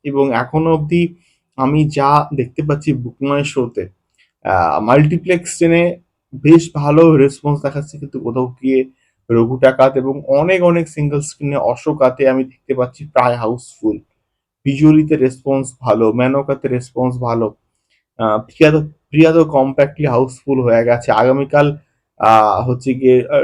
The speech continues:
নন্দন পুরোপুরি হাউসফুল, উম, আহ, এবং including সাউথ সিটিতেও ব্যাপক ট্রেমেন্ডাস লেভেলে একটা কিন্তু রেসপন্স আমরা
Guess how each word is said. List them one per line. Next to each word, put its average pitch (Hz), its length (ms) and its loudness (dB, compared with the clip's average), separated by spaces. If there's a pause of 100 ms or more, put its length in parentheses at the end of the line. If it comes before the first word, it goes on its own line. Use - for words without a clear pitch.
নন্দন 151 500 2
পুরোপুরি 147 460 -2
হাউসফুল, 120 640 -6 (600)
উম, 117 500 -6
আহ, 73 220 -8 (680)
এবং 131 260 -2
including 156 560 0
সাউথ 135 340 -4
সিটিতেও 147 640 -4 (200)
ব্যাপক 131 580 0
ট্রেমেন্ডাস 143 580 -2
লেভেলে 143 280 0
একটা 143 140 -4
কিন্তু 143 220 -6
রেসপন্স 113 680 -6 (540)
আমরা 113 580 0